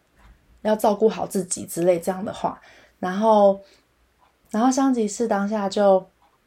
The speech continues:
我觉得他应该是，也是第一次，也是唯一一次跟老爹有这样子的感性的对话，但那一段也真的非常非常的感人。他就说，就是“老爹，谢谢你这段时间的照顾，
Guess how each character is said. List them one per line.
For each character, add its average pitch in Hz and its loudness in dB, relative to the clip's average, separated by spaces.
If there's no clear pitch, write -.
我 202 0
觉 226 4
得 247 8
他 269 2
应 262 4
该 240 2
是， 233 -2
也 165 -2
是 214 -4
第 202 -2
一 208 -2
次， 196 0
也 151 0
是 180 -2
唯 170 0
一 170 0
一 156 -6
次 175 -2
跟 185 0
老 156 0
爹 180 -2
有 175 0
这 185 -4
样 165 -4
子 151 -10
的 - -8
感 170 -4
性 202 -2
的 185 -4
对 170 0
话， 170 -2
但 226 0
那 220 2
一 196 -2
段 196 0
也 160 -4
真 175 -4
的 175 -2
非 180 -2
常 160 -8
非 170 -6
常 165 -10
的 - -6
感 - -6
人。 - -10
他 185 -6
就 208 -2
说， 190 4
就 185 -6
是 180 0
“老 170 -2
爹， 175 0
谢 220 2
谢 202 0
你 165 -4
这 196 0
段 196 0
时 190 -4
间 165 -4
的 156 -8
照 160 -4
顾， - -2